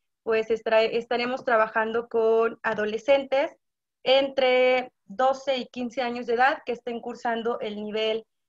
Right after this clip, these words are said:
em, secundaria en nuestras igual diecisiete juntas auxiliares. Eh, nuestro gobierno municipal ahorita, eh, está muy enfocado en poder incluir a todos nuestros adolescentes, a nuestras niñas, a nuestros niños,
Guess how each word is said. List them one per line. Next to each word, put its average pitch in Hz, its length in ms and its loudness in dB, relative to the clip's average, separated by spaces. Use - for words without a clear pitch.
em, 208 380 -8
secundaria 240 1000 2
en 247 260 -6
nuestras 220 500 -4
igual 226 260 2
diecisiete 226 500 -6
juntas 220 380 -8
auxiliares. 196 580 -6
Eh, 226 460 2
nuestro 240 280 -2
gobierno 285 340 2
municipal 277 720 2
ahorita, 233 760 2
eh, 190 560 -10
está 233 200 -10
muy 247 200 -8
enfocado 233 500 -2
en 247 100 -6
poder 220 260 -4
incluir 226 560 -6
a 214 160 -4
todos 226 280 -2
nuestros 208 360 -10
adolescentes, 214 760 -4
a 196 60 -12
nuestras 196 380 -12
niñas, 226 360 -8
a 196 80 -12
nuestros 196 360 -14
niños, 226 340 -8